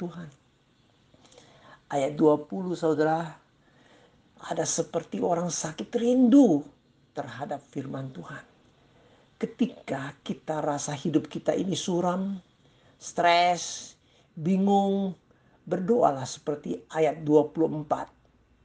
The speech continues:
"Ya, peringatan-peringatanmu menjadi kegemaranku,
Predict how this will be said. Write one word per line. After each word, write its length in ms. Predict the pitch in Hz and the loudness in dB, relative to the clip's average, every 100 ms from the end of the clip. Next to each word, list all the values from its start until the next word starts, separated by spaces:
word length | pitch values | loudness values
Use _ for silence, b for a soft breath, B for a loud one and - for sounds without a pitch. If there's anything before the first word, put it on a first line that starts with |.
| _ _ _ _ _ _ - | _ _ _ _ _ _ -2
"Ya, 320 | 156 143 117 - - - _ _ b b b b b b - | 0 2 -2 -8 -16 -20 _ _ b b b b b b -4
peringatan-peringatanmu 2000 | 160 180 170 180 175 170 180 170 - 165 160 165 165 165 160 175 175 175 175 170 _ b b - | 0 0 -2 -6 -6 -6 -6 -6 0 2 4 2 2 0 0 0 -2 -2 -6 -10 _ b b -2
menjadi 400 | 175 156 160 - | 4 6 6 4
kegemaranku, 960 | 170 147 156 139 139 135 135 135 180 | 0 0 0 -4 -2 -2 -4 -8 -14